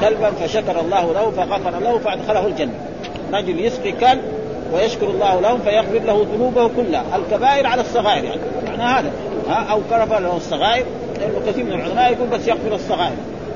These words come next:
ها؟ فإذا غفر الصغائر ما يدخل الجنة، إذا كان الكبائر باقي المصائب الكبرى يعني ما في، فلا، فليس بعيد أن يغفر له ش-، كله،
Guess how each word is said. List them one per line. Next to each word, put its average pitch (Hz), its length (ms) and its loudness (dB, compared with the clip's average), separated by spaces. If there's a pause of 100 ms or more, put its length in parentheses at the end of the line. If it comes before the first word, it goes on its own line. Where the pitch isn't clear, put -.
(140)
ها؟ 202 120 -2
فإذا 226 300 2
غفر 254 220 2
الصغائر 277 360 0
ما 349 140 2
يدخل 247 200 0
الجنة، 160 300 2 (720)
إذا 165 140 0
كان 185 120 0
الكبائر 170 400 2 (200)
باقي 185 220 4
المصائب 170 480 0
الكبرى 185 360 0 (480)
يعني 202 220 -4
ما 269 100 0
في، 185 80 -2
فلا، 185 360 0
فليس 247 360 2 (380)
بعيد 220 260 0
أن 226 140 2
يغفر 240 500 2
له 247 220 4
ش-، - 100 -4 (160)
كله، 294 280 2